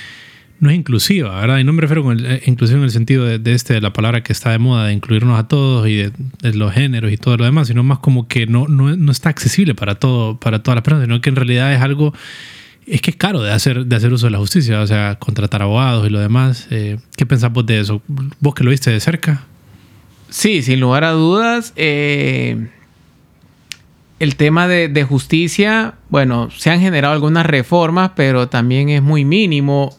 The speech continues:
Speaker 2: Eh, por lo que hablas del plano económico, por ejemplo, el C P C, eh, incluye en el proceso monitorio,
Speaker 1: C P C, Código Procesal Civil,
Speaker 2: Código
Speaker 1: ¿verdad?
Speaker 2: Procesal
Speaker 1: Ok.
Speaker 2: Civil,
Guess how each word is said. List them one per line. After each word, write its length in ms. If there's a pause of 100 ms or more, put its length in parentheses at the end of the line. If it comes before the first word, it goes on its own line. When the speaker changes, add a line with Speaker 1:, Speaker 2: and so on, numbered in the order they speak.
(140)
Speaker 2:
Eh, 880
por 140
lo 80
que 80
hablas 180
del 140
plano 240
económico, 520
por 140
ejemplo, 300
el 320
C 160
P 160
C, 280 (920)
eh, 360
incluye 540
en 140
el 160
proceso 880
monitorio, 560
Speaker 1:
C 100
P 80
C, 80
Código 300
Procesal 340
Civil, 180
Speaker 2:
Código 200
Speaker 1:
¿verdad? 80
Speaker 2:
Procesal 300
Speaker 1:
Ok. 40
Speaker 2:
Civil, 460